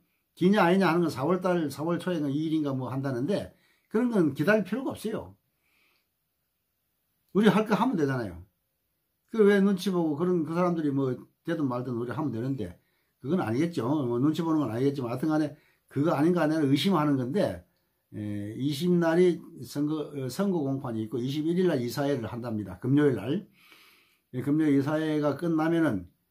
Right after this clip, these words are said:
제가 한번 찾아가서 직접 인터뷰를 하려고 그래요. 우리 뭐 그 앞으로 진행 어떻게 할 것인가 하는 것은, 아, 제가 한번 인터뷰를 할 계획을 갖고 있습니다만은 아직까지 확정된 게 아니기 때문에 발표는 못 하겠고, 예, 그렇게 진행이 되고 있으니까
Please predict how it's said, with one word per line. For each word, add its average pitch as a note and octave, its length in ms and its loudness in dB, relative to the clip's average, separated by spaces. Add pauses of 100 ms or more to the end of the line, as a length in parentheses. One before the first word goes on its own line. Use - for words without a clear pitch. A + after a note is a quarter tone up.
(200)
제가 B2+ 300 -2
한번 B2+ 160 -2
찾아가서 C3 800 -4 (280)
직접 C#3 380 -2
인터뷰를 C#3+ 440 2
하려고 C3+ 260 0
그래요. F#2 360 -8
우리 G2 280 -8 (640)
뭐 F#2+ 500 -8
그 A#2 180 -6 (680)
앞으로 C#3 300 -2
진행 C3 260 2
어떻게 G#2 220 -2
할 C3+ 140 2
것인가 B2+ 440 0
하는 C3+ 160 0
것은, D3+ 300 -2 (540)
아, G2+ 180 -6
제가 G#2+ 220 -6
한번 G#2+ 140 -2
인터뷰를 G#2 360 -4
할 A2 140 -8
계획을 A#2+ 320 -2
갖고 C3+ 260 -2
있습니다만은 A2 640 -4 (160)
아직까지 G#2+ 460 -8
확정된 B2+ 460 -4
게 G#2+ 80 -4
아니기 G#2 180 -4
때문에 F#2 300 -6
발표는 A2 400 -6
못 F#2 140 -8
하겠고, A#2 640 -4 (580)
예, F#2+ 320 -6
그렇게 C#3+ 400 2
진행이 B2 340 0
되고 C3+ 200 0
있으니까 A2+ 720 -2